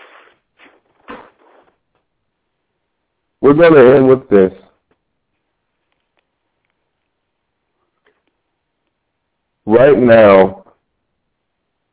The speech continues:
there is a lot of turmoil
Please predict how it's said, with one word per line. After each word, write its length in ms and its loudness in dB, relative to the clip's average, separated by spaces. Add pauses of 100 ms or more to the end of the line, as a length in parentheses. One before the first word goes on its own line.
(800)
there 420 0
is 220 -4
a 60 -6
lot 260 0
of 220 -4
turmoil 720 -6